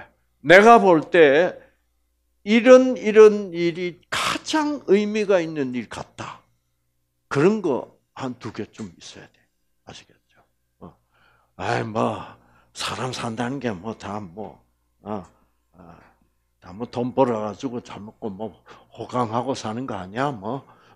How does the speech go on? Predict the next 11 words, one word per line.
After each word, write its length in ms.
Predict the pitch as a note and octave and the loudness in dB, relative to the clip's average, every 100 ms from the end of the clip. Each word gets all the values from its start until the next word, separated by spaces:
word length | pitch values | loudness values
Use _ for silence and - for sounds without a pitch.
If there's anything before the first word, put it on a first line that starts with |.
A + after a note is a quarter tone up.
| _ | _
뭐, 180 | F2+ F#2 | -20 -20
그리고 260 | - G2+ A#2 | -18 -14 -14
뭐 180 | G2+ A#2+ | -12 -12
별 280 | - B2+ C#3+ | -4 -2 0
의미 320 | G#2+ C3+ D3+ | -2 -4 -6
있어? 520 | G#2+ - - A#2+ D#3+ - _ _ _ _ | -8 -10 -6 -4 -4 -10 _ _ _ _
세월이 420 | - A2 A2 B2+ | -12 -8 -4 -4
지나면 540 | F#2+ G#2 A2+ B2 A2 F#2+ | -6 -12 -8 -8 -8 -10
늙어서 760 | A2 A#2 F#2 F2 F#2 G2 G2+ - | -8 -8 -12 -16 -12 -10 -10 -12
병들어 540 | G2+ G#2 A2 A2 F2+ - - - _ _ | -16 -10 -8 -8 -10 -18 -20 -20 _ _
죽어가지고 720 | B2+ B2+ D#2+ G#2 G2 A2 | -8 -8 -6 -10 -8 -10